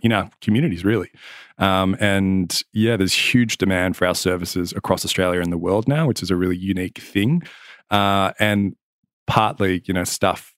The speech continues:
doing really well is to accelerate Man Cave's mission because, yeah, I think we need more positive narratives for masculinity right now, one that's, you know, inspiring, not just for men, but for women and non-binary people too.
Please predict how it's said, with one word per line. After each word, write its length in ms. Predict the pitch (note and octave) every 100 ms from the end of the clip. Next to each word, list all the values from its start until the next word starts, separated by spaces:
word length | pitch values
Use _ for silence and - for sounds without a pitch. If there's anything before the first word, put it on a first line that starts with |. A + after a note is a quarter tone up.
| -
doing 240 | G2+ F#2
really 220 | F#2 F2+
well 260 | F#2+ G#2 F#2
is 100 | E2+
to 100 | F2
accelerate 460 | - F#2+ F#2 F2 F#2
Man 220 | F2 F2
Cave's 220 | F2+ E2+
mission 360 | F2+ - F2 E2
because, 400 | F2 - F2+ - - - _
yeah, 100 | -
I 40 | F#2
think 160 | A2
we 80 | A2
need 320 | G#2+ G#2 G2+
more 160 | G#2 F#2+
positive 500 | - F#2 F#2 F#2+ F2+
narratives 500 | F#2 F2+ F2+ F2+ -
for 80 | F#2+
masculinity 600 | F2+ F2 - F2+ F#2+ G#2+
right 200 | G#2 G2+
now, 300 | G#2+ A#2 D#3+
one 240 | C#3+ F#2+
that's, 360 | F#2 - - -
you 80 | A2
know, 80 | F#2
inspiring, 720 | G2 - - F#2+ G2 F#2+ G2
not 120 | B2
just 180 | G2+ -
for 100 | F#2+
men, 340 | F#2+ F#2+ F#2+
but 140 | - -
for 80 |
women 420 | F#2+ G2 F#2+ F#2+ -
and 120 | G2
non-binary 520 | F#2+ F#2 F2+ F2+ F#2 F2+
people 240 | G2 -
too. 240 | - F#2+